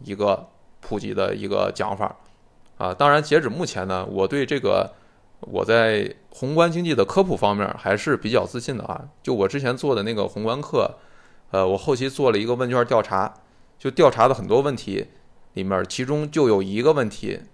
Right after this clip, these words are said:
啊，唯一一个答案是百分百肯定的，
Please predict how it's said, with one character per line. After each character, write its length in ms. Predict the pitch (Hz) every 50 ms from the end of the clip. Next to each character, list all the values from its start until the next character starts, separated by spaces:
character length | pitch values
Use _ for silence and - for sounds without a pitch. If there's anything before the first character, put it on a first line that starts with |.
| _ _
啊， 180 | - 90 92 - -
唯 140 | 101 107 120
一 160 | 151 165 151
一 80 | 120 107
个 300 | 101 107 98 - - - - -
答 140 | - 101 95
案 240 | 101 110 104 101
是 260 | 101 - - 104 98 101
百 180 | - - 95 98
分 120 | - 113
百 160 | 104 98 98
肯 180 | 104 - 98 98
定 160 | 98 101 101
的， 120 | 98 -